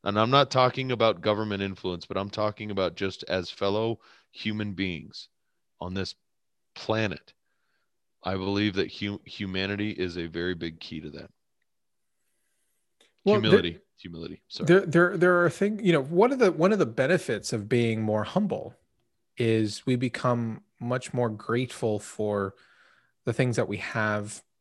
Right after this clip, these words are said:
Speaker 2: um, a-, and even for the things that we don't have. Like, we understand why we don't have those things, and we're at least grateful for, I don't, I don't wanna say we're grateful that we don't have them. Um, you know, I don't think I'm grateful for not having a yacht,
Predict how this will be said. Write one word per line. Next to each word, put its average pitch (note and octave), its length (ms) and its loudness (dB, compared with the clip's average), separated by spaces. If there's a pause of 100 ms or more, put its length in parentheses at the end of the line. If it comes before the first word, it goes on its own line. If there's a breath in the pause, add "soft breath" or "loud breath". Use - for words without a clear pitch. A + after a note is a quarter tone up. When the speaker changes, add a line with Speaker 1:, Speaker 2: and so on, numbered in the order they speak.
(140)
Speaker 2:
um, G2 480 -8 (1040 soft breath)
a-, C3 240 0
and C#3+ 160 2
even A#3+ 280 2
for - 160 -2
the G3+ 120 4
things F#3+ 200 4
that E3+ 100 4
we B2 100 0
don't A#2+ 380 -2
have. G2 260 -2
Like, F#2 180 -10
we C3+ 160 4
understand C#3 760 0
why A2 300 -2
we A2+ 180 -2
don't A2 240 -6
have A2+ 260 -4
those G2+ 240 -4
things, - 380 -14 (520 soft breath)
and B2 180 0
we're C3 180 6
at C3+ 100 2
least D3+ 300 0
grateful B2+ 600 2
for, A2+ 760 0 (480 soft breath)
I B2+ 100 -2
don't, C3 160 0
I C#3 40 0
don't C3+ 80 0
wanna B2+ 120 0
say A#2+ 160 0
we're A2 140 2
grateful A#2 480 0
that G#2 200 -4
we A2 120 -6
don't B2 300 -2
have F#2+ 280 -4
them. G#2 280 -4 (340)
Um, G2+ 360 -6
you G#2+ 120 -8
know, G#2 60 -4
I G#2+ 100 -4
don't A2+ 260 -4
think A#2 220 -8
I'm G#2 140 -6
grateful A#2 520 -4
for G#2 220 -8
not A2 260 -4
having G#2 380 -4
a F#2 40 -6
yacht, G2 600 -2